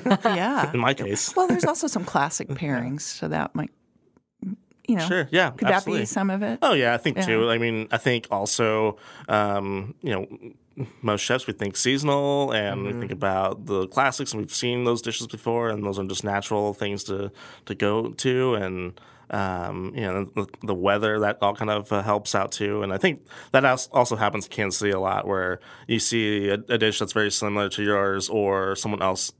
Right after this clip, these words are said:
Speaker 2: is doing something, uh, similar to another restaurant. Um, and you just, like, you realize, like, okay, well, we're all in the same atmosphere here. The weather, the mood,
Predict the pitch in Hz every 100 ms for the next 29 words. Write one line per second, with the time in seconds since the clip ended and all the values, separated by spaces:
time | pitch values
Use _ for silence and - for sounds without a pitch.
0 | _ - 101 101 98 110 98 98 95 95
1 | 90 - - - - 95 - 104 98 90
2 | 95 95 107 101 98 - 104 98 92 90
3 | - - - - - 104 101 98 92 90
4 | 90 - 185 175 160 131 - _ 151 135
5 | 131 110 98 110 - 120 117 113 113 135
6 | 135 135 131 117 110 - 123 110 107 107
7 | - 117 107 104 101 101 101 101 104 107
8 | 110 110 110 110 101 104 117 113 110